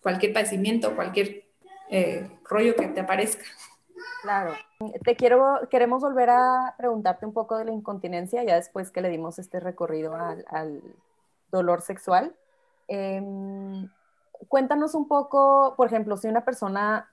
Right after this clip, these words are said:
Speaker 2: tiene incontinencia o se da cuenta que se le sale un chorrito de repente,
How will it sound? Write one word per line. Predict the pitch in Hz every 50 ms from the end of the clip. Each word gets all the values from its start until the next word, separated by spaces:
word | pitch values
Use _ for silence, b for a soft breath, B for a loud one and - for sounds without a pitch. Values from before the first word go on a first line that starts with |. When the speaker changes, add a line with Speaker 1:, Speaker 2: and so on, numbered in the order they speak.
| _ -
Speaker 2:
tiene | 208 190 180 185 190
incontinencia | 202 208 220 208 196 180 165 160 160 156 - 190 180 180 185 185 - _ - - - -
o |
se | - 170
da | 165 165 170
cuenta | - 202 190 190 180
que | 196
se | - 208
le | 175
sale | 170 - 151 160
un | 170 -
chorrito | 202 190 190 226 254 247 - 254
de | 240 220
repente, | - 185 - 220 226 226 220 214 226 226 226 220 220 -